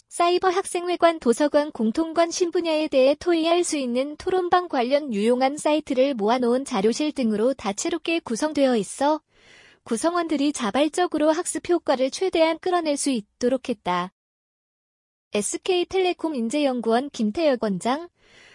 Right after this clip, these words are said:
상무대우, 은 인터넷 등 네트워크 기술과 멀티미디어 발달에 따라 미국 등 선진 각 기업체의 사내 교육이 현장 지체 교육에서 영앤 나인 교육으로 바뀌어가고 있는 추세이며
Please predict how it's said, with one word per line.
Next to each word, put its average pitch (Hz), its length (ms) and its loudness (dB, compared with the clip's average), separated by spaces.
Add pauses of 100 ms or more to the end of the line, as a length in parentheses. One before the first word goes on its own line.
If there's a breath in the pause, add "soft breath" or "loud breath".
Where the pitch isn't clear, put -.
(180 soft breath)
상무대우, 339 720 0 (220)
은 262 260 0
인터넷 285 400 -2
등 285 260 -4 (200)
네트워크 330 560 0
기술과 277 520 0
멀티미디어 277 720 0
발달에 269 540 0
따라 233 400 0 (480 soft breath)
미국 220 340 -2
등 330 220 -4
선진 359 400 -4
각 254 180 -2
기업체의 294 540 -2
사내 381 260 -2
교육이 233 580 -2 (640 loud breath)
현장 370 400 -2
지체 294 360 -2
교육에서 254 580 0
영앤 269 400 0
나인 262 280 -2
교육으로 277 520 0
바뀌어가고 285 720 0
있는 262 260 -6
추세이며 294 720 0